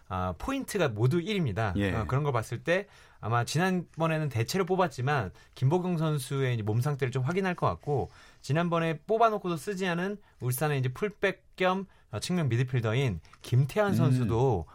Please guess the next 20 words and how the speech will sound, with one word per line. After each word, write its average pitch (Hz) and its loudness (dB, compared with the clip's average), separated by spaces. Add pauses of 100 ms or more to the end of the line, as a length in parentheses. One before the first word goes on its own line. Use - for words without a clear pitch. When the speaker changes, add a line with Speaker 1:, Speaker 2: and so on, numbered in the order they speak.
Speaker 1:
볼 120 0
가능성이 104 -2
조금 92 -4
있습니다. 82 -4
Speaker 2:
네. 80 -10 (520)
두 156 -2
분은 190 0
일단 113 -2
골키퍼 175 -2
얘기로 104 -2
다시 - -10
돌아와서 78 -4
김승규, 175 0
조현우 110 0 (200)
어떤 190 -2
선수를 147 0 (440)
좀 127 0
더 117 -2
높게 104 0
평가하세요? 80 -4